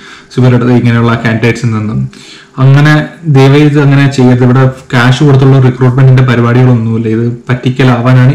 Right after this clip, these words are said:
എൻ്റെ അറിവിൽ സാധ്യത. ഇനി കൂടുതൽ അഥവാ ഇത് തെറ്റാണെന്നുണ്ടെങ്കിൽ നിങ്ങൾക്ക് ആർക്കെങ്കിലും അറിയാവുന്നുണ്ടെങ്കിൽ നിങ്ങൾക്ക് കമന്റിൽ എഴുതി അറിയിക്കാവുന്നതാണ്.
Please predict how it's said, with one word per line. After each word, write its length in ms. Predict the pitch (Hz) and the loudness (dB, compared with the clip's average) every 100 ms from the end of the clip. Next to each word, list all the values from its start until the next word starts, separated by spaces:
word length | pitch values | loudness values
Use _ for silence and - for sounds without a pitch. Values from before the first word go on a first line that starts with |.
| 143 | 0
എൻ്റെ 280 | 123 139 160 | 0 0 2
അറിവിൽ 260 | 135 123 | 2 0
സാധ്യത. 400 | 123 107 110 101 98 - _ - - - - - | -2 -4 -6 -6 -10 -16 _ -20 -20 -20 -8 -2
ഇനി 120 | 139 | 0
കൂടുതൽ 380 | 127 135 147 151 | 2 2 2 2
അഥവാ 240 | 139 147 | 0 0
ഇത് 160 | 151 135 | 0 0
തെറ്റാണെന്നുണ്ടെങ്കിൽ 760 | 135 127 147 147 139 127 131 156 | -2 0 0 2 2 2 2 4
നിങ്ങൾക്ക് 320 | 147 131 131 131 | 4 2 2 0
ആർക്കെങ്കിലും 420 | 120 131 135 120 | 0 2 2 2
അറിയാവുന്നുണ്ടെങ്കിൽ 720 | 123 131 143 120 110 120 190 | 2 2 2 0 -2 -2 0
നിങ്ങൾക്ക് 260 | 147 123 135 127 | 0 0 -2 -6
കമന്റിൽ 340 | 117 120 131 | -4 0 2
എഴുതി 140 | 123 127 | 2 2
അറിയിക്കാവുന്നതാണ്. 800 | 123 120 127 160 135 113 113 | 2 0 0 0 0 0 -4